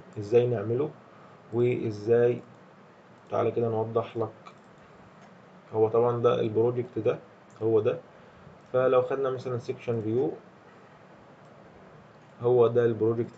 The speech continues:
بتاعنا اللي احنا ه-، هنعمل كل part فيه، وبعدين نعمل له عملية assembly في الآخر، تمام؟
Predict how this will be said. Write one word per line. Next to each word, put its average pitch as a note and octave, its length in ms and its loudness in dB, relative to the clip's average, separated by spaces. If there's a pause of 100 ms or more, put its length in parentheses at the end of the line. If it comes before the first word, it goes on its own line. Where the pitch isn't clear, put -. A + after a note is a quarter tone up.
بتاعنا A#2 220 0
اللي A#2 120 0
احنا A2+ 300 -6
ه-، A2 260 -14
هنعمل A2+ 480 -4 (480)
كل C3 240 2
part B2+ 320 -2
فيه، D3 260 -4
وبعدين D3 380 0
نعمل C3+ 300 -2
له C3+ 100 2
عملية B2 420 -2
assembly A#2 540 -4
في A2+ 140 -8
الآخر، G#2 340 -8 (180)
تمام؟ B2+ 300 -2